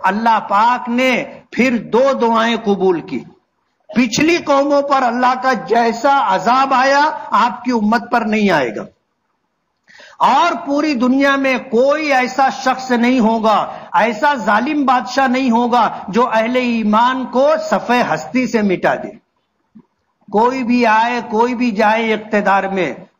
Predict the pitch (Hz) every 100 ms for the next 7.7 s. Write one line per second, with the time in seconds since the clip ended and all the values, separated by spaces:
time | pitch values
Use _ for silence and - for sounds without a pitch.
0 | _ 156 190 202 220 196 190 - 233 233
1 | 254 214 196 - 208 269 285 262 254 233
2 | 226 - - 233 254 294 269 214 254 262
3 | 247 226 190 - - 233 277 220 175 233
4 | 269 226 190 190 240 262 269 269 - 220
5 | - 220 147 - - 214 240 285 202 226
6 | 285 - - 208 302 330 330 330 294 226
7 | - 190 - 143 - -